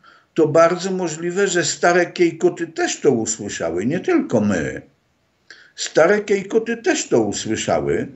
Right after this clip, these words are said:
i pomyślały sobie: „A, jak tak, to już nie będziemy tutaj wspierać Donalda Tuska i jego bandy, y, tylko tutaj <laughs> zaczniemy robić mu koło pióra”.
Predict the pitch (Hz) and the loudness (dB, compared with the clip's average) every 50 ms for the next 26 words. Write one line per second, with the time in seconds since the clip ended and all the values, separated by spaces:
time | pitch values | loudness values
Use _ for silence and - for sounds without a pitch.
0 | - _ _ _ _ _ _ _ _ _ _ - 190 240 247 - 226 202 185 180 | -20 _ _ _ _ _ _ _ _ _ _ -2 -2 -2 0 2 2 2 4 2
1 | 170 - - 190 185 185 196 202 170 151 - 190 185 185 180 - - 92 80 - | 0 0 2 2 2 2 2 2 2 2 2 4 6 6 4 4 4 2 2 2
2 | 76 82 120 160 190 175 131 120 - - - - 76 - - 240 - - - _ | 4 4 4 4 4 4 4 2 0 -4 -2 0 2 2 2 2 0 -6 -16 _
3 | - - - _ _ - 151 151 170 196 185 185 - 180 170 180 175 180 190 190 | -20 -20 -20 _ _ 0 2 2 4 4 2 0 0 0 0 0 0 2 0 0
4 | 185 214 240 233 214 135 113 - 120 113 110 - 110 107 107 107 - - - - | 2 4 4 4 4 2 2 0 -2 -4 0 0 0 0 0 -2 -8 -10 -4 0
5 | 147 139 120 113 101 90 - - 110 107 117 127 123 127 131 131 123 113 107 110 | 0 2 2 2 0 -2 -4 -8 -6 0 2 4 6 6 6 4 4 2 0 -2
6 | 104 - - 143 123 - - - - 95 95 104 107 117 120 110 110 107 101 101 | -2 -2 -2 -4 -4 -4 -4 -6 -4 -4 -2 0 2 2 2 4 2 0 2 0
7 | 110 98 85 82 78 76 76 76 87 120 - - _ _ _ _ _ _ _ _ | -2 -2 -2 -4 -6 -6 -6 -6 -6 -6 -10 -14 _ _ _ _ _ _ _ _
8 | _ _ _ _ _ _ _ _ _ _ _ _ _ _ _ - - 127 127 123 | _ _ _ _ _ _ _ _ _ _ _ _ _ _ _ -2 0 2 2 2
9 | 127 123 - 147 131 123 135 135 135 - 214 220 233 240 233 233 - 180 190 214 | 0 0 2 2 4 4 2 0 0 0 2 2 2 2 0 0 2 2 2 2
10 | 202 - 226 175 196 - 185 147 165 160 143 - - 175 180 196 208 220 214 208 | 2 4 4 6 6 6 4 4 4 4 2 2 -2 -4 -2 -2 0 0 0 0
11 | 208 196 170 156 175 180 180 196 - - 180 175 180 180 - 190 190 202 196 185 | 0 0 2 0 0 0 -4 -6 -8 -6 -4 -4 -4 0 2 4 6 6 6 4
12 | 190 - 196 180 151 113 80 69 67 71 - - | 2 4 4 6 6 6 6 2 0 -4 -6 -10